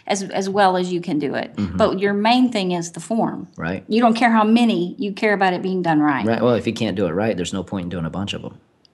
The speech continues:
Speaker 1: Yeah, isn't that funny, though? I don't think most people would have thought that. And the people that, like, if you're competing in the gym, 'cause I, I
Speaker 2: Right.
Speaker 1: don't yet, but there are people that you compare the weight and all that kind of stuff.
Speaker 2: Mm-hmm.
Speaker 1: It's the people who do it right and do fewer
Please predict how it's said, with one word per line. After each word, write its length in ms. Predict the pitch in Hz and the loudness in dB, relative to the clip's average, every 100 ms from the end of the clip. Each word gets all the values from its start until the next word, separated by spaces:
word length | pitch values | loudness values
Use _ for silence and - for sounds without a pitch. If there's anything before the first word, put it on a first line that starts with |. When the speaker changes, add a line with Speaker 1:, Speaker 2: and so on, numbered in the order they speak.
| - | -2
Speaker 1:
Yeah, 260 | 247 180 | 0 2
isn't 140 | 190 226 | 4 4
that 200 | 214 226 | 4 2
funny, 260 | 220 190 | 0 0
though? 100 | 185 | -2
I 60 | 208 | 0
don't 160 | 233 233 | 2 0
think 140 | 202 | -2
most 240 | 202 196 | -2 -2
people 280 | 208 196 185 - - - - | -2 -2 -4 -6 -14 -18 0
would 140 | 202 | 2
have 160 | 202 190 | 2 4
thought 240 | 190 196 | 2 2
that. 180 | 170 - - | 0 -2 2
And 120 | 214 | 2
the 40 | |
people 340 | 220 294 302 262 | 4 2 2 4
that, 220 | 214 - | 4 2
like, 180 | 196 202 | 0 0
if 160 | 185 | -2
you're 140 | 226 226 | 0 0
competing 500 | 214 196 285 294 262 | -2 -2 4 6 6
in 140 | 208 | 4
the 80 | 190 | 2
gym, 260 | 185 180 175 | -2 -4 -2
'cause 260 | 208 - - | -4 -4 -2
I, 280 | 170 180 180 | -2 -2 -2
I 60 | - | 0
Speaker 2:
Right. 80 | 175 | 2
Speaker 1:
don't 380 | 190 180 151 - | 4 4 2 -2
yet, 340 | 180 143 - 196 | 0 0 0 -2
but 300 | - - - | -2 -2 0
there 120 | 190 | 2
are 120 | 185 | 2
people 320 | - - 180 | 0 -2 0
that 240 | 170 127 - - - - | 0 0 -4 -18 -20 -4
you 160 | 208 202 | -2 2
compare 480 | 220 208 226 196 | 2 4 4 4
the 100 | 185 | 4
weight 420 | 190 196 196 196 - | 4 4 4 2 2
and 120 | 196 | 0
all 140 | 196 | 0
that 100 | 190 | -2
kind 140 | - 180 | -2 -2
of 60 | |
stuff. 180 | 180 - | -2 -2
Speaker 2:
Mm-hmm. 260 | 110 95 104 | -2 0 0
Speaker 1:
It's 160 | 127 - | 0 0
the 100 | - | -2
people 420 | 226 262 277 339 | 2 2 4 4
who 80 | 311 | 4
do 100 | 240 | 4
it 100 | 185 | 2
right 400 | 170 190 202 262 - | 0 0 0 -2 -2
and 140 | 208 | -2
do 100 | 190 | -2
fewer 800 | 185 - 254 262 190 156 143 - | -4 -6 0 2 2 -2 -8 -14